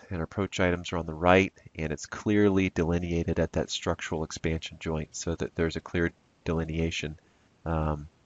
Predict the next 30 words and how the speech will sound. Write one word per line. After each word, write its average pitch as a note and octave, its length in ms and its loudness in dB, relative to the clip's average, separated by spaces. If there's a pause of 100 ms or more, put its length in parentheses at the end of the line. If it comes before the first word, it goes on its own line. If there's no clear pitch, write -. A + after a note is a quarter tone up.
(440)
between E2+ 380 0
these D#2+ 240 -2
items. - 600 0 (120)
And D#2+ 280 -4
to, - 160 -8
to - 140 -10
further G2 340 4
clarify, D#2 760 6 (1120)
the E2+ 80 -4
deck F#2+ 320 6
wearing E2+ 240 4
surface - 540 0
is D#2+ 100 -2
a D#2+ 60 -2
square E2+ 320 2
footage, G2 640 4
and E2+ 100 -2
it's E2 140 -2
the - 80 -6
portion D#2+ 580 -2 (800)
above F2 340 6
the - 60 -12
floor F#2 500 2 (960)
carrying E2+ 360 4
traffic, - 640 2 (400)
and D#2+ 240 0
the D2+ 100 -4
approach - 720 0 (380)
wearing F2 300 0
surface - 680 -2